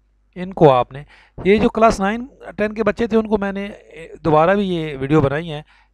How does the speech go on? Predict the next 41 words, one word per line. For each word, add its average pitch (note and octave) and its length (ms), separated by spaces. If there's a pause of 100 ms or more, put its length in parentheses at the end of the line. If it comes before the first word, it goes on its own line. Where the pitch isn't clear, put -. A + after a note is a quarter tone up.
लेकिन A3 260
चूँकि A3+ 260
ग्यारहवीं, F3+ 360
बारहवीं G3 280
के F#3+ 100
बच्चे E3 300
इतने F3+ 180
mature F3 320
होते D#3 220
हैं, E3+ 80
वो D3+ 120
यहाँ C3+ 200
से C#3 120
ख़ुद E3 180
download D#3+ 300
कर F3 180
सकते C#3+ 320
हैं, C3+ 160 (600)
और C#3 240
आपको D3 400
ये C#3+ 100
पूरा D3+ 220
मैंने D3+ 180
दिखा C3 300
भी D#3 120
दिया B2+ 200
है। D3 60 (280)
तो F#3+ 100
आप F#3 120
यहाँ F#3+ 200
से F#3+ 100
ख़ुद G#3 200
download G#3+ 380
करें G#3 280
और D3+ 180
इससे F3 360
आपकी C3 280
तैयारी A#2+ 360
इंशाल्लाह। B2+ 400 (340)
और G3+ 100
ये A3+ 180